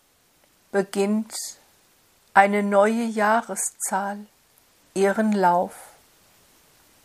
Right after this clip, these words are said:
Die Herausforderungen mögen gewaltig sein, o ihr Menschen,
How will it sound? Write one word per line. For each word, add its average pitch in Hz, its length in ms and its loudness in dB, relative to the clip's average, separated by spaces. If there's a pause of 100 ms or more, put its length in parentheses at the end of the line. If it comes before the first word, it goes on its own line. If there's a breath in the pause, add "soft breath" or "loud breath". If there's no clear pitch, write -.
(1900)
Die 240 260 2
Herausforderungen 208 1600 2 (1300)
mögen 233 440 4
gewaltig 208 720 4 (180)
sein, 190 480 -4
o 196 140 -6
ihr 196 200 -4
Menschen, 202 800 -6